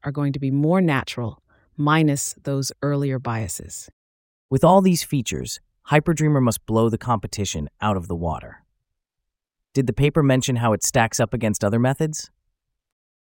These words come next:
Speaker 1: They did, and the proof is in the pudding, or in this case, the results. Extensive experiments demonstrated that Hyperdreamer surpasses the current state-of-the-art methods by a significant margin.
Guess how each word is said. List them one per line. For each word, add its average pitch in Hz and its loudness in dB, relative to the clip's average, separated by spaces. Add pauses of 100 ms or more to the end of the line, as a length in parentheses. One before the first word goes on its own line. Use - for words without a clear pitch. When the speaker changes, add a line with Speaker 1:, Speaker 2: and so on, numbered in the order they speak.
(120)
Speaker 1:
They 131 -2
did, 131 2 (420)
and 135 -4
the 127 -6
proof - 0
is 165 0
in 160 2
the 156 0
pudding, 127 -2 (380)
or 135 -4
in 135 2
this 233 4
case, 131 -2
the 156 -6
results. 175 2 (680)
Extensive - 2
experiments 160 0
demonstrated 151 0
that - -4
Hyperdreamer 151 0
surpasses 151 0
the 143 -8
current 180 -4
state-of-the-art 165 0
methods 151 -4
by 135 -6
a 135 -2
significant 160 -2
margin. 135 -4